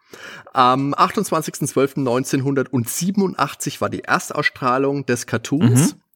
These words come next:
Speaker 1: Insgesamt gab es dann zehn Staffeln und einhundertdreiundneunzig Episoden. Erstmal waren nur fünf Folgen bestellt geworden. Toys R Us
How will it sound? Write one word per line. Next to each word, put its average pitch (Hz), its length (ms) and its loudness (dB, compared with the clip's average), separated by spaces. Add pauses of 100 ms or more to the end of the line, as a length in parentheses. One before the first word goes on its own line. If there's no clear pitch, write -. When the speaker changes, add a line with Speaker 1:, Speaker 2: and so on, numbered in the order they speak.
Speaker 1:
Insgesamt 160 520 2
gab 113 240 2
es 131 160 -2
dann 117 240 0 (100)
zehn 135 340 2
Staffeln 185 600 2
und 117 380 -2 (100)
einhundertdreiundneunzig 123 1800 -2
Episoden. 185 640 -2 (360)
Erstmal 110 420 2
waren 98 220 0
nur 90 120 -2
fünf 202 240 -2
Folgen 165 480 -2
bestellt 131 420 -2
geworden. 113 540 -2 (280)
Toys 113 340 0
R - 320 -2
Us 143 320 -2